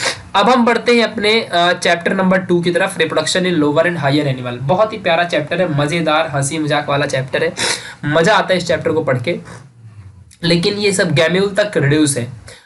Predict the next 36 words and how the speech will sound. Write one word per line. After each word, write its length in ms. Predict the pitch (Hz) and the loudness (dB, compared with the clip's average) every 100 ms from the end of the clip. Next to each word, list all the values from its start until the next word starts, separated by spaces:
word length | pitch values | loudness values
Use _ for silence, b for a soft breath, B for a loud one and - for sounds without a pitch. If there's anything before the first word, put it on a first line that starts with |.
| B | B
ये 100 | 160 | -2
पूरा 200 | 175 196 | 0 2
budding 340 | 175 160 180 185 | 2 2 2 2
sudding 260 | 170 185 | 2 2
सब 180 | 185 170 | 0 0
reduce 360 | 143 151 170 185 | 2 0 2 0
है। 140 | 180 151 | 0 -2
आपको 540 | 151 - 160 156 151 | -4 0 2 4 2
directly 540 | 139 139 139 139 185 | 2 2 0 0 -2
घुसना 360 | 156 147 143 165 | 0 -2 0 0
है 340 | 156 160 165 | 0 0 0
human 320 | 139 143 156 156 | 0 0 0 0
beings 280 | 147 151 - | 0 0 -4
के 120 | 165 | -4
sexual 440 | - 139 - 151 | -4 -4 -2 0
reproduction 540 | 143 139 127 120 135 117 | 0 0 -2 -2 -2 -2
में, 120 | 127 - B B B | -4 -8 B B B
Sexual 360 | 175 170 214 | -2 0 0
reproduction 400 | 208 185 170 190 | 0 0 -2 -2
in 100 | 196 | -4
animals, 640 | 185 143 135 123 117 - 170 | -2 0 0 -2 -6 -6 -2
यहाँ 200 | 170 190 | 0 0
से 80 | 180 | -2
शुरू 240 | 165 151 | 0 0
करना 220 | 139 135 | 0 -2
है। 60 | 143 | -2
जैसे 120 | 165 | -2
कि 140 | 160 | -2
amphimixis 540 | 147 147 156 147 - 151 | -2 0 0 -2 -2 -4
की 80 | 147 | -2
definition 460 | 139 143 139 151 | -2 -2 -2 0
directly 300 | 143 139 143 | 0 0 -2
यहीं 120 | 143 | -4
से 80 | 147 | -4
पूछ 240 | 143 135 135 | -6 -6 -4
लेगा, 260 | 131 135 | -4 -6